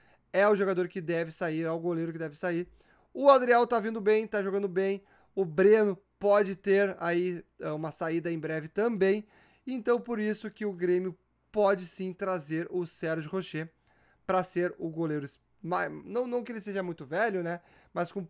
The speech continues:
pouco mais de experiência, né? Jogou Copa do Mundo, é um jogador bom, um jogador que, que viria pra ser titular. E é um jogador barato, né? Relativamente aí o Grêmio conseguiria trazer, até por ter também, ah,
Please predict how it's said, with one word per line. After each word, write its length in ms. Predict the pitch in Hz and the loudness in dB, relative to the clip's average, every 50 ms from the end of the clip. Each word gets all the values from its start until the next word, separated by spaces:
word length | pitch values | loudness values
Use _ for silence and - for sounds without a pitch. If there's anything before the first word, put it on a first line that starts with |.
| _ _ - | _ _ -2
pouco 220 | 240 240 214 208 | -2 -2 -2 -2
mais 160 | 196 185 170 | -4 -4 -4
de 60 | - | -4
experiência, 680 | - - 233 269 320 285 240 240 254 247 220 190 196 180 | -8 -8 -6 -4 -4 -2 -2 -2 -2 -4 -4 -4 -4 -6
né? 60 | 170 | -4
Jogou 180 | 160 165 160 | -6 -8 -10
Copa 220 | 151 - 170 175 190 | -10 -10 -10 -10 -8
do 100 | 220 254 | -8 -8
Mundo, 300 | 233 208 214 220 214 202 | -6 -6 -6 -4 -4 -6
é 20 | |
um 40 | 170 | -6
jogador 300 | 160 165 170 160 180 180 | -6 -8 -6 -6 -6 -6
bom, 440 | 165 147 151 170 185 190 196 208 202 _ _ _ _ _ _ _ _ - | -8 -6 -4 0 0 2 0 0 -4 _ _ _ _ _ _ _ _ -12
um 60 | 143 | -8
jogador 420 | 156 160 165 165 160 170 180 175 _ _ _ _ _ _ _ _ _ _ _ _ _ _ _ _ | -4 -4 -4 -2 -2 -2 -2 -4 _ _ _ _ _ _ _ _ _ _ _ _ _ _ _ _
que, 760 | - - 165 165 165 165 165 160 160 156 156 151 147 139 - _ | -14 -10 -6 -4 -2 -2 -2 0 0 0 -2 -2 -6 -8 -12 _
que 100 | - 156 | -16 -12
viria 300 | 143 165 165 156 175 170 | -8 -6 -2 -2 -2 -4
pra 80 | 175 | -4
ser 120 | 160 - 170 | -10 -14 -16
titular. 520 | - - - 208 202 180 180 190 196 - _ _ _ _ _ _ _ _ _ _ - | -16 -8 -4 -2 -2 0 0 0 -2 -4 _ _ _ _ _ _ _ _ _ _ -6
E 60 | 190 202 | -4 -2
é 40 | |
um 60 | 208 208 | 0 0
jogador 300 | 214 208 190 196 196 185 | 0 0 0 0 -2 -2
barato, 720 | 165 165 156 233 240 233 214 196 185 190 185 - - 160 | -4 0 4 4 6 6 6 6 6 4 2 -2 -8 -8
né? 220 | 143 143 151 151 _ _ _ _ _ _ _ _ _ _ | -6 -6 -8 -10 _ _ _ _ _ _ _ _ _ _
Relativamente 760 | - 165 160 170 170 - 160 175 175 165 156 160 170 165 170 | -10 -6 -6 -6 -6 -6 -6 -6 -4 -4 -4 -6 -6 -4 -4
aí 220 | 156 147 147 160 165 | -6 -4 -4 -4 -4
o 40 | |
Grêmio 260 | 151 156 156 170 165 160 | -4 -4 -6 -6 -6 -6
conseguiria 540 | - 175 175 160 - 175 160 165 160 160 | -6 -8 -8 -6 -8 -8 -6 -4 -4 -4
trazer, 440 | 156 208 220 208 160 165 202 220 214 _ _ _ _ _ - | -4 -2 -4 -4 -2 -2 -4 -4 -4 _ _ _ _ _ -12
até 220 | 208 202 - 208 202 | -12 -6 -4 -4 -4
por 200 | 202 - 202 - | -4 -6 -10 -6
ter 200 | - 185 185 185 | -4 -4 -4 -2
também, 400 | 202 190 175 156 156 165 170 _ _ _ _ _ _ _ _ - | -2 -4 -2 -2 -4 -6 -6 _ _ _ _ _ _ _ _ -12
ah, 320 | - 139 151 151 151 151 | -8 -6 -6 -6 -6 -6